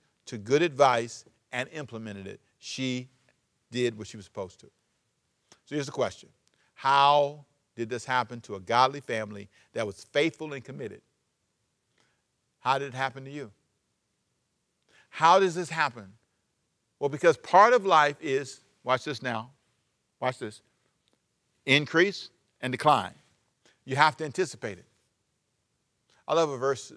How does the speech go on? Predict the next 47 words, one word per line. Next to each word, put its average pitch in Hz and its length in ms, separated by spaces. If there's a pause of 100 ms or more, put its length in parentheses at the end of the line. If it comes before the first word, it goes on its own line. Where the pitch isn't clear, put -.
where 123 200
Jesus, 120 340
where 113 200 (400)
<laughs> 113 380
Peter 131 220
said, 113 280 (340)
and 117 120
I 120 100
think 135 200
he 113 280
said 117 200
in 107 80
First 117 220
Peter, 113 180 (380)
"Arm 165 280
yourself 135 440
with 117 100
the 104 60
same 120 340
mind 104 340
that 98 120
Christ 101 380 (640)
had 98 160 (100)
when 110 140
it 104 80
came 110 220
to 98 40
suffering." - 400 (600)
You 147 120
have 165 120
to 135 60
be 151 140
prepared. 143 440 (220)
There's 139 180
gonna 165 220
be 147 180
decline. 123 520
There's 120 140
gonna 151 160
be 131 180
challenge. 147 520 (140)
Arm 170 300
yourself 123 360
with 110 100
the 107 80
same 123 240
mind. 120 220